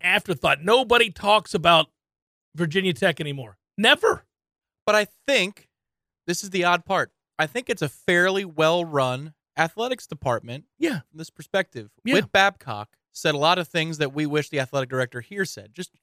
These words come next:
Speaker 2: you know, in terms of transparency and, and
Speaker 1: Mm-hmm, mm-hmm.
Speaker 2: calling out the elephant in the room
Speaker 1: Yeah.
Speaker 2: when they were at Amelia Island. So I like him.
Speaker 1: I do like him, and I always like saying his name.
Speaker 2: And he's empowered, or maybe he arrived and this guy was already waiting for him, but he's got a good football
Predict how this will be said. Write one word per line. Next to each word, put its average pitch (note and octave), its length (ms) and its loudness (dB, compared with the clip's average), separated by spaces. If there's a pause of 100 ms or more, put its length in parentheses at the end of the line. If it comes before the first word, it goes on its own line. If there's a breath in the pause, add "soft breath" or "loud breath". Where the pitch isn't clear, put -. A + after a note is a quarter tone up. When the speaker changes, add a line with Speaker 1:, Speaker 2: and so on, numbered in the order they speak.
Speaker 2:
you - 80 -10
know, A#3+ 60 -10
in A3 60 -14
terms B3 200 -6
of D#3+ 60 -20
transparency D#3 880 -2
and, A#2+ 100 -16
and D3 200 -6
Speaker 1:
Mm-hmm, E3 380 -12
mm-hmm. D3 100 -20 (140)
Speaker 2:
calling F3+ 320 2
out E3+ 180 0
the D3 100 -2
elephant C#3+ 360 -2
in A#2 40 -18
the B2+ 80 -16
room D3 440 -4
Speaker 1:
Yeah. D#3+ 220 2
Speaker 2:
when C#3+ 100 0
they C#3+ 80 0
were C#3+ 100 2
at C#3 60 0
Amelia C#3 320 0
Island. A#2+ 500 -2
So - 160 -2
I C#3+ 60 4
like G3 260 2
him. D3+ 320 -2
Speaker 1:
I D#3 120 2
do A#3+ 180 -2
like E3+ 240 2
him, B2+ 300 -8
and E3 120 0
I E3 60 2
always F3+ 240 4
like F#3+ 120 -2
saying F#3+ 200 -2
his F3 100 -6
name. F3+ 240 -6 (220)
Speaker 2:
And C#3 120 -6
he's D3+ 200 -6
empowered, F3 640 0 (220)
or B2+ 120 -4
maybe C3 320 -4
he A#2 360 -16
arrived B2 420 0
and A2+ 60 -20
this A2 80 -20
guy A#2+ 160 -4
was A2+ 120 -12
already A#2 220 -6
waiting D3+ 240 -4
for A2 220 -18
him, C3 60 -20 (120)
but C3 80 -12
he's D3 80 -14
got F3 180 2
a E3+ 60 0
good D#3+ 240 -2
football F#3 560 -2